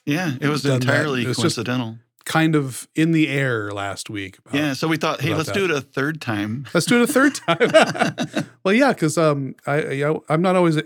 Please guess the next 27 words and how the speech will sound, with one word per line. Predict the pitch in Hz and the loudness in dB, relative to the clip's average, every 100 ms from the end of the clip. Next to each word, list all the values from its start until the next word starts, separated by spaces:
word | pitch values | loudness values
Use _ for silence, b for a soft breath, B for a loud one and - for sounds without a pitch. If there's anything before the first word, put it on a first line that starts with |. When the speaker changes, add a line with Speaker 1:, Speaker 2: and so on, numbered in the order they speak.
| - | -6
Speaker 2:
able | - 147 143 | -4 -2 -2
to | - 127 113 | -4 -6 -6
attend | 113 - 131 127 | -8 -8 -6 -6
audio | 117 120 127 | -4 -4 -6
mix | 107 127 - | -6 -8 -8
chat, | - 110 110 _ b b b b _ - | -8 -6 -8 _ b b b b _ -8
and, | 127 110 110 107 | -4 -4 -4 -4
uh, | 107 104 | -4 -4
so | - 113 | -4 -4
I | |
don't | 117 113 | -2 -2
know | 110 | -4
if | 107 | -4
they | - 107 | -6 -6
came | 117 113 | -4 -4
up | 107 | -6
with | 110 | -6
any | 104 107 | -6 -4
good | 110 | -4
ones. | 107 104 | -4 -2
I | 135 | -2
found | 147 - - 240 294 208 | -2 -2 0 2 2 0
that | 127 110 120 - - _ _ _ - | 0 -2 -4 -8 -20 _ _ _ -8
for | - 127 | -4 -4
s-, | 127 - | -4 -8
whatever | 135 143 180 180 160 | -2 0 0 0 2
reason, | 156 156 135 135 131 135 135 131 | 2 2 0 -2 0 0 -2 -2